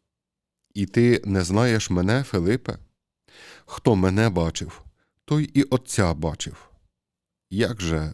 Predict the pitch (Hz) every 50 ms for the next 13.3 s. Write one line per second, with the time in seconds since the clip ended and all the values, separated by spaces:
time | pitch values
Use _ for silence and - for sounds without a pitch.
0 | - - - 107 92 80 87 80 85 80 78 78 73 73 - - - - _ _
1 | _ _ _ _ _ _ _ _ - 120 113 - 123 107 101 120 127 120 120 113
2 | 110 - - 110 107 - - - 98 82 73 69 - _ _ _ _ _ _ _
3 | _ _ _ _ _ _ _ _ _ _ _ _ _ _ - - 101 87 104 117
4 | 120 - 131 117 110 98 87 95 110 131 139 120 107 - - - - - - -
5 | - 101 90 95 101 110 104 101 95 87 78 - 95 - - - - - 92 87
6 | 85 85 87 - _ _ _ _ _ _ _ _ _ - 98 87 82 82 - -
7 | 98 90 - - - - - 90 85 85 80 76 - - 82 85 82 80 76 80
8 | 78 73 71 69 - _ _ _ _ _ _ _ _ _ _ _ _ _ _ _
9 | _ - - - - - - - - - - - 123 117 107 101 101 87 82 80
10 | 76 80 78 - - - 120 113 104 87 85 92 110 117 117 117 117 113 - -
11 | 101 95 85 104 107 95 - 104 110 113 117 113 104 95 - _ _ _ _ _
12 | _ _ - 95 104 117 127 127 127 117 - - - 98 85 78 - 80 - -
13 | 80 73 73 73 69 -